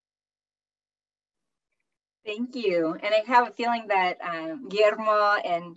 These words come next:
David and I all kind of thought the other person is gonna really dig into heal Act.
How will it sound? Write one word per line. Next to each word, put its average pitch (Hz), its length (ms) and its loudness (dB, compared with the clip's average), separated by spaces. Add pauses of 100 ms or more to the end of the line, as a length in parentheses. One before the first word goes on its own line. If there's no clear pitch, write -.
(160)
David 202 380 4
and 180 120 0
I 170 220 4
all 185 220 4
kind 185 220 -2
of 175 180 2
thought 175 260 4
the - 160 -2
other 196 160 2
person 190 520 -8
is 175 140 -2
gonna 170 220 0
really 196 380 4
dig 196 240 4
into 208 340 0
heal 254 300 2
Act. 285 400 0